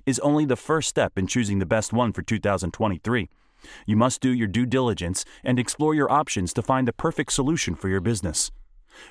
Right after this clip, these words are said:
BillPro offers a medical billing solution that helps healthcare businesses of any size with a robust system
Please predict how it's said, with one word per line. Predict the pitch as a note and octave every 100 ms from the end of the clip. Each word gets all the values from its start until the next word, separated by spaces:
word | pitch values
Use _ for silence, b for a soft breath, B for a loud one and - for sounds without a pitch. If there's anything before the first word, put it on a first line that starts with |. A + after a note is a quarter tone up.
| -
BillPro | G#2+ D#3+ D3+ D3 D3
offers | A#2+ B2 A2+
a | G#2
medical | G2 B2 -
billing | A#2 A#2 B2 B2
solution | A#2 B2+ A#2+ C3+
that | B2 G2
helps | - A#2 -
healthcare | B2 B2+ - C3+
businesses | F#2 A2 B2 C#3 B2+
of | G#2 E2
any | A#2+ C3
size | - A2 G#2+ G2+ - B -
with | B2+
a | C3
robust | G#2+ C3+ C#3 C#3 -
system | C3+ - F#2